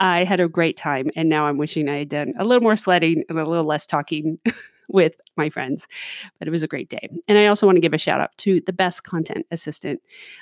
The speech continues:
um, that I have. She's fantastic, and I'm excited to keep growing this platform and this message with her. So when she's listening, I just want her to know how much she's appreciated.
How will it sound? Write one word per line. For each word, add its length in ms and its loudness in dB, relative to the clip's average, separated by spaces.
um, 400 -6
that 160 0
I 60 2
have. 400 0
She's 320 0
fantastic, 600 0
and 100 -2
I'm 100 0
excited 460 -4
to 540 -2
keep 240 -2
growing 580 4
this 180 0
platform 640 -2
and 120 2
this 180 -4
message 380 -4
with 120 -6
her. 260 -8
So 320 -10
when 140 2
she's 200 -2
listening, 340 -2
I 100 -2
just 180 -4
want 160 -2
her 80 0
to 100 -2
know 140 -4
how 80 -2
much 160 -4
she's 200 -6
appreciated. 600 -8